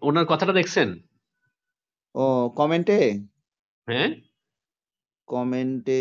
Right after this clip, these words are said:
Speaker 2: জাহিদুল
Speaker 1: মানে, আমরা
Speaker 2: ইসলাম।
Speaker 1: ক-, কমেন্টগুলি নিয়ে আলাপ করে আমাদের শেষ করা দরকার। আহ,
Speaker 2: হ্যাঁ,
Speaker 1: সেই
Speaker 2: হ্যাঁ,
Speaker 1: জন্য
Speaker 2: হ্যাঁ।
Speaker 1: বলতেছি, আপনি জাহিদুল ইসলামের কমেন্টটা দেখছেন কিনা?
Speaker 2: সফা ভাই ভালো শিক্ষক ছিলেন, রাইসু ভাই অবাধ্য ছাত্র, এই জন্য রাইসু ভাইরা, ছাত্ররা বেশিরভাগই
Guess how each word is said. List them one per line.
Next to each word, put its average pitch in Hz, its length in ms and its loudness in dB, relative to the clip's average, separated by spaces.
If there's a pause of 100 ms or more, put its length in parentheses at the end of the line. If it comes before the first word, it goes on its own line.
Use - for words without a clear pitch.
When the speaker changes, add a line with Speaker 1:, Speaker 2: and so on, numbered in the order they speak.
(120)
Speaker 2:
জাহিদুল 123 460 0
Speaker 1:
মানে, 175 60 6
আমরা 170 220 4
Speaker 2:
ইসলাম। 190 120 4
Speaker 1:
ক-, - 320 -8
কমেন্টগুলি 190 540 4
নিয়ে 226 160 6
আলাপ 202 260 4
করে 240 180 6
আমাদের 175 320 4
শেষ 175 240 0
করা 175 180 2
দরকার। 117 360 2 (500)
আহ, 135 360 4 (220)
Speaker 2:
হ্যাঁ, 135 100 -4
Speaker 1:
সেই 151 140 4
Speaker 2:
হ্যাঁ, 147 140 4
Speaker 1:
জন্য 151 40 4
Speaker 2:
হ্যাঁ। 139 180 4
Speaker 1:
বলতেছি, 131 200 -4
আপনি 147 160 -12 (500)
জাহিদুল 160 360 2
ইসলামের 190 260 0
কমেন্টটা 175 280 2
দেখছেন 135 280 -2
কিনা? 90 220 -6 (760)
Speaker 2:
সফা 143 440 0
ভাই 147 380 2 (300)
ভালো 127 400 0
শিক্ষক 135 560 -10
ছিলেন, 123 400 -6
রাইসু 113 340 -6
ভাই 127 180 -2
অবাধ্য 113 440 -6
ছাত্র, 113 400 -14
এই 117 120 -4
জন্য 113 280 -4
রাইসু 113 440 -8
ভাইরা, 117 320 -6 (460)
ছাত্ররা 120 500 -8
বেশিরভাগই 127 640 -8